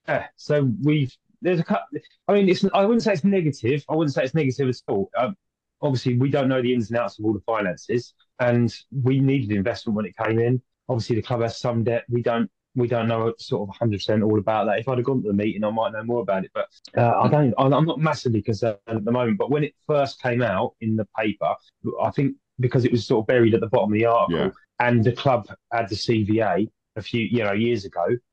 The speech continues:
Speaker 1: uh, it sort of just, it sort of triggered a lot of people. You know what I mean? It was just that thing where you look at it and you go, "Shit," you know, it's, it's that thing where you look at it and you s-,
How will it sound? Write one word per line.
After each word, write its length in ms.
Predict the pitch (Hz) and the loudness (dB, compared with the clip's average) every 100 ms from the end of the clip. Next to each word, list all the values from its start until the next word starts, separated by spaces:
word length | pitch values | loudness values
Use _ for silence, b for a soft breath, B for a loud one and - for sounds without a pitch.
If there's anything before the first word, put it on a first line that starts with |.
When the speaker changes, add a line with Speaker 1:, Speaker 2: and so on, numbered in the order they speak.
| _ 92 | _ -10
Speaker 1:
uh, 60 | |
it 220 | 90 123 - | -4 -4 -2
sort 340 | 147 120 104 | -2 -2 -2
of 60 | - | -4
just, 360 | 131 - - - | -4 -6 -10 -6
it 100 | 120 | -4
sort 220 | 139 117 | -4 -6
of 40 | - | -4
triggered 340 | 131 107 95 _ _ | -4 -2 -6 _ _
a 40 | 117 | -4
lot 120 | 104 | -4
of 60 | - | -2
people. 360 | 101 90 95 | -4 -2 -2
You 80 | 101 | 0
know 60 | 107 | 0
what 100 | 87 | -2
I 20 | |
mean? 120 | 101 | -2
It 40 | 98 | -4
was 100 | 104 | -6
just 200 | 107 - | -8 -2
that 180 | 107 - | -4 -2
thing 160 | 113 104 | 0 2
where 100 | 98 | 2
you 160 | 101 | 2
look 160 | 113 - | 2 -2
at 80 | 90 | -8
it 20 | |
and 80 | 90 | -8
you 60 | |
go, 100 | 95 95 _ _ | -8 -8 _ _
"Shit," 320 | - 113 92 | -2 0 -2
you 160 | - 95 | -2 0
know, 200 | 92 95 92 | 2 0 -2
it's, 360 | - 87 - - - | -6 -6 -8 -10 -6
it's 140 | 101 | -2
that 200 | 107 - | -2 0
thing 140 | 101 101 | 0 4
where 80 | 95 | 6
you 80 | 101 | 4
look 180 | 101 | 2
at 60 | 98 | -2
it 80 | 85 | -2
and 100 | 90 | -4
you 40 | |
s-, 240 | 87 - | -8 -10